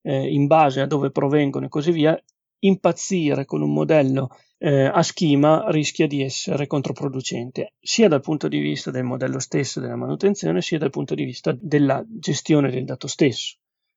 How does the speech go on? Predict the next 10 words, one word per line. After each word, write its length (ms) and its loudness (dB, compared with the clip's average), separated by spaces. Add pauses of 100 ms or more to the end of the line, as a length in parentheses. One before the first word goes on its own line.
(140)
ma 200 4
anche 220 0
dal 100 0
punto 220 -8
di 60 -4
vista 160 -8
dei 160 -6
refactor 880 0
e 200 -6
quant'altro. 640 -10